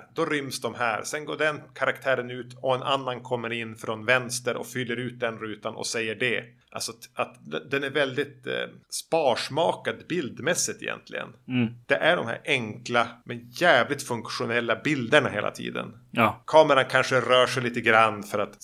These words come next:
Speaker 1: lite, lite bara för att få en annan vinkel på en karaktär. Men enkla uppställningar, tryck in det de ska säga, eh, och bara berättar igenom, eh, rapp dialog och, och,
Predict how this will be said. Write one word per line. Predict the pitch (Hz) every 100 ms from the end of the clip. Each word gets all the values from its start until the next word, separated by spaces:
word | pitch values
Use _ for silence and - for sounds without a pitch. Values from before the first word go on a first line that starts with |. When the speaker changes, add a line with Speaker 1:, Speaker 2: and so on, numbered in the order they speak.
| -
Speaker 1:
lite, | - - - 185 135 151
lite | 135 120 110
bara | 120 117
för | 110 113
att | 113 - -
få | - 131 120
en |
annan | 110 113 107
vinkel | 135 123 101 123 113
på | 110
en | 104
karaktär. | 101 101 - 101
Men | 107 104 - -
enkla | 180 151 151 147
uppställningar, | 135 135 - 131 127 123 123 127 131 - -
tryck | - 147 147
in | 135 131 127 127
det | 127
de | 120
ska | 120 -
säga, | 113 123 117 101 113 107 - _ -
eh, | - -
och | - 127
bara | 123 123
berättar | 123 123 135 131 127 - 131
igenom, | 123 117 113 107 107
eh, | - - - - - 117
rapp | 127 127 - -
dialog | 120 117 117 120 113 113
och, | 110
och, | - -